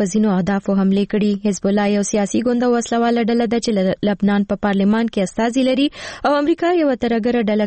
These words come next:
ګرځولې، خو اروپایي ټولنې یوازې نظامي څانګه د بندیزونو په فهرست کې اچولې ده.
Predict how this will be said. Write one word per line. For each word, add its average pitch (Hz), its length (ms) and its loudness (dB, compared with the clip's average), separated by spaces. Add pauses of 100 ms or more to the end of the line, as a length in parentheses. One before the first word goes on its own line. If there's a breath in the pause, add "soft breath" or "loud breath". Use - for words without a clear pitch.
ګرځولې، 190 500 0
خو 269 140 0
اروپایي 233 440 0
ټولنې 240 320 0 (120)
یوازې 190 400 0
نظامي 190 400 2
څانګه 175 320 0 (380 loud breath)
د 254 240 2
بندیزونو 233 480 0 (100)
په 214 160 -2
فهرست 185 340 -2
کې 190 100 0
اچولې 196 400 0
ده. 196 80 0